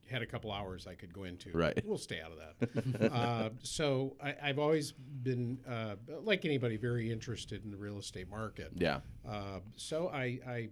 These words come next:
Speaker 1: made the decision one day after consultation with my wife,
Speaker 2: Mm-hmm.
Speaker 1: uh, you know, which way to, which way to go, and I, I went to Middleton, if I can say that, real estate school,
Speaker 2: Mm-hmm.
Speaker 1: uh, free plug for them.
Speaker 2: Right, right.
Speaker 1: Uh,
Speaker 2: <laughs>
Speaker 1: and,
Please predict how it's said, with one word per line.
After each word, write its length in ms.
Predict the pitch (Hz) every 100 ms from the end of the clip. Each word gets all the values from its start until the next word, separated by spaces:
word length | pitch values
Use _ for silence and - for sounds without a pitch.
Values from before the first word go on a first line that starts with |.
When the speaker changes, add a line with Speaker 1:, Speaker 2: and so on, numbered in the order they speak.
| 123
Speaker 1:
made 240 | 123 117 120
the 80 |
decision 500 | 120 113 - 131 123 117
one 200 | 117 110
day 240 | 110 120
after 380 | 113 - 104 -
consultation 920 | - 139 - 120 - 127 117 - 104
with 180 | 104 98
my 160 | 104 101
wife, 400 | 92 85 101 - 90
Speaker 2:
Mm-hmm. 300 | 90 78 82 -
Speaker 1:
uh, 300 | 95 95 95 98 117 180 147 160
you 140 | 127
know, 240 | 104 101 104 127
which 280 | 123 131 -
way 180 | 135 123
to, 220 | 117 107 - -
which 240 | 127 123
way 100 | 123
to 80 | 113
go, 360 | 123 180 139 135
and 220 | 127 127 - 104
I, 160 | 101 - 120
I 60 |
went 240 | 113 120 -
to 220 | 120 113 - - - 131 117
Middleton, 640 | 123 131 139 123 127 120 104 107 123 131
if 120 | 117
I 80 | 95
can 120 | 95
say 120 | 101
that, 140 | 98 98 - - - 123
real 180 | 135
estate 320 | 127 - 127 123
school, 360 | 127 117 - -
Speaker 2:
Mm-hmm. 400 | 101 104 95 104
Speaker 1:
uh, 40 | 98
free 200 | 139 127
plug 280 | 127 113
for 120 | 120 101
them. 240 | 98 117 -
Speaker 2:
Right, 280 | 90 85 69
right. 180 | 82
Speaker 1:
Uh, 560 | - 104 104 101 104 113
Speaker 2:
<laughs> 0 | 123
Speaker 1:
and, 580 | 120 120 117 113 117